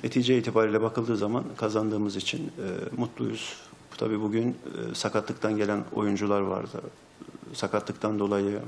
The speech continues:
e, çıkarttığımız oyuncular vardı. E, yoğun bir takvime giriyoruz. Bütün oyuncuları ekonomik, e, kullanmak, e, gereğindeyiz. E, kazandık.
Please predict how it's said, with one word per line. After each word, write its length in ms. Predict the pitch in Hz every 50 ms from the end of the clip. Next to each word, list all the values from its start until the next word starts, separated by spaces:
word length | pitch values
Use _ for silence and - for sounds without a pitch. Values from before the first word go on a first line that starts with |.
| - - - - - - - -
e, 60 | - - - 52 52 52 52 - - - -
çıkarttığımız 640 | - - - - 104 101 - - 107 101 101 95 95
oyuncular 400 | 98 98 98 92 101 101 101 101
vardı. 380 | 98 98 92 85 85 - - 175 - - - - - - - - - - - - - - - - - - - - - - - -
E, 80 | 104
yoğun 480 | 98 95 92 90 104 110 110 110 107 107
bir 60 | 110
takvime 420 | 110 113 101 - - 110 107 104
giriyoruz. 460 | 101 101 98 95 95 101 113 120 - -
Bütün 180 | 98 - 110
oyuncuları 420 | 107 107 107 101 104 101 107 110 110
ekonomik, 440 | 104 - 113 107 107 104 104 104 - - - - - - -
e, 240 | 95 95 98 98 92 -
kullanmak, 640 | - 104 98 101 101 101 101 101 95 - - - - - - - - - -
e, 40 | - - - - - - - - - - - - - -
gereğindeyiz. 720 | 101 101 98 98 95 95 98 - - 139 - - - - - - - - - - - - - - - - - - - - - - -
E, 40 | 113 - - - - - - - - - - -
kazandık. 640 | - 151 117 113 104 101 - - - - - -